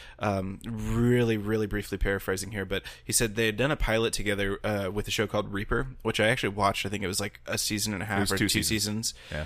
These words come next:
Speaker 1: which it, it was not a bad show.
Speaker 2: No, I own
Speaker 1: Um,
Speaker 2: them both. They're, it, it was a good show.
Speaker 1: Yeah, but Kevin directed the pilot or something like that, and, uh, uh, from the sounds of it, Guggenheim was a tool then and is still a tool now.
Speaker 2: Yeah.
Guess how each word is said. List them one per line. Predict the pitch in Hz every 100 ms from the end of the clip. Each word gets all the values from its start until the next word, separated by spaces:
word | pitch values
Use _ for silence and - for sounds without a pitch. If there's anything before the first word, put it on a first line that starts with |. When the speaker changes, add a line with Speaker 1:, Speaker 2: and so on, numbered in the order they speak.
| -
Speaker 1:
which | - 208 285
it, | -
it | - 151
was | 180 -
not | 247 285
a |
bad | 143 131 113
show. | - 127 107
Speaker 2:
No, | 110 92
I | 107
own |
Speaker 1:
Um, | 107
Speaker 2:
them | 87
both. | 82 76
They're, | 90 82 82 -
it, | 82 85
it | 98
was | 95
a | 90
good | 80
show. | 78 73
Speaker 1:
Yeah, | 123 110 92 - - -
but | 131 -
Kevin | 147 151
directed | 120 123 139
the | 98
pilot | - 117 113 101
or | 101
something | 104 101 95
like | 92
that, | 98 95 82
and, | 110 101 101 104
uh, | - -
uh, | 113 107 85 107
from | - - 110
the | 110
sounds | - 110 110
of | 98
it, | 95
Guggenheim | 107 101 104 104 101
was | 98 104
a | 98
tool | - 123 107
then | 107 117 147 - - -
and | 113 117
is | 117 -
still | - 120 117
a |
tool | 107 95 110
now. | 98 90 - - - - - - - - - - - - - - - - -
Speaker 2:
Yeah. | 76